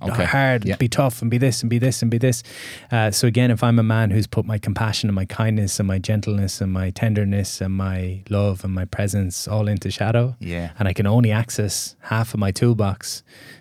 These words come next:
Speaker 2: you can think about all these emotions as different tools. So the resilience piece to me now is being able to work with the wide spectrum of emotions. And I keep it really simple.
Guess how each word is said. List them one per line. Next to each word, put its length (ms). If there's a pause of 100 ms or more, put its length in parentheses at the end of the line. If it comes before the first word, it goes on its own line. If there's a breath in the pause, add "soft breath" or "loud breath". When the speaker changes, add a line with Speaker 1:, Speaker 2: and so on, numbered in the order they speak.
Speaker 2:
you 80
can 80
think 140
about 160
all 160
these 180
emotions 520
as 100
different 320
tools. 320
So 320 (120)
the 60
resilience 460
piece 240
to 100
me 120
now 200
is 100
being 140
able 220
to 60
work 320
with 140
the 60
wide 460 (640 loud breath)
spectrum 500
of 80
emotions. 480
And 120
I 60
keep 200
it 20
really 200
simple. 360